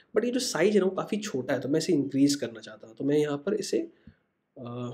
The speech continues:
फोर्टीन कर देता हूँ। तो अब मैं क्या करूँगा कि इस cell style को जो मैंने यहाँ पर changes किए हैं और यहाँ से मैंने जो यूज़ किया था,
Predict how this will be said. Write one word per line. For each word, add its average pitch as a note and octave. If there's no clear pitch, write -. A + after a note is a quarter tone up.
फोर्टीन E3+
कर F#3+
देता F#3
हूँ। A#3
तो F3+
अब F#3+
मैं G3
क्या G3
करूँगा G3
कि -
इस -
cell E3+
style D#3
को E3
जो D3+
मैंने C#3+
यहाँ C#3
पर C#3
changes C3
किए D3
हैं E3
और B2
यहाँ B2
से -
मैंने B2
जो B2
यूज़ C#3
किया B2+
था, -